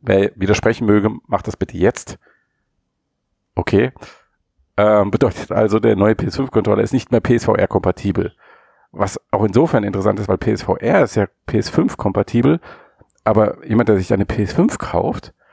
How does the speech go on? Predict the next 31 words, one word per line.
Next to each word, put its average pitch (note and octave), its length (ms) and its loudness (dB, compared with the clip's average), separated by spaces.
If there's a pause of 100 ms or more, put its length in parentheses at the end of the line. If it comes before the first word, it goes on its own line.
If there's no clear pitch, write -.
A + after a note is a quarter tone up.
(300)
der G#2 80 0
muss C3+ 140 2
sich C#3 120 0
dann A2 140 0
den A2 120 -4
alten - 240 -2
P A#2+ 100 0
S - 100 -4
vier - 160 2
Kram G2 240 -2
kaufen, - 340 -2
um G#2 80 -4
die G2 60 -6
P G#2 120 0
S G2 100 -2
V G2 100 0
R D#2+ 140 2
zu - 120 -2
betreiben. - 380 -2 (260)
Das G#2+ 160 0
war G2+ 80 2
jetzt A#2+ 120 -4
sehr D3+ 100 2
kompliziert, - 600 -4
aber F#2+ 120 0
ich - 120 -4
hoffe, A#2+ 180 -2
ihr G#2 140 0
konntet - 300 -2
mir G2+ 80 2
folgen. F2+ 380 -2